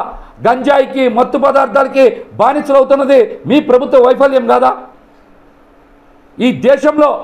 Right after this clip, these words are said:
గంజాయి ఎక్కడ దొరికినా మూలాలు ఆంధ్రప్రదేశ్లో కనబడుతున్నాయని మీరు, మీరు ఎందుకు మాట్లాడలా?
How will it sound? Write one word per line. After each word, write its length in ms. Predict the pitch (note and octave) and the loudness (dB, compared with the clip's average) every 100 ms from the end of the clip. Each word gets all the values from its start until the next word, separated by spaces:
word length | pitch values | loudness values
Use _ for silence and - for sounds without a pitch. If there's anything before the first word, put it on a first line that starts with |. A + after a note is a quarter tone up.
| - - | -14 -6
గంజాయి 440 | G#3 C4+ G#3+ D4 C#4 B3 | -2 -2 0 0 0 -2
ఎక్కడ 180 | - C#4 A#3 | -2 -2 0
దొరికినా 300 | C#4 C#4+ C#4 A3+ | 0 0 0 0
మూలాలు 280 | A#3+ D4+ C4+ G#3 | 0 2 0 0
ఆంధ్రప్రదేశ్లో 640 | C#4 C#4+ C#4 C4+ - C4 C4 | 0 2 0 0 0 0 0
కనబడుతున్నాయని 600 | A3+ B3+ C#4+ C#4 C#4+ C#4 | -2 0 0 0 0 2
మీరు, 120 | B3+ A#3+ | 0 0
మీరు 120 | A#3+ | 2
ఎందుకు 180 | A#3+ B3+ C4+ | 0 0 0
మాట్లాడలా? 360 | C4 C#4 C#4 | 2 2 2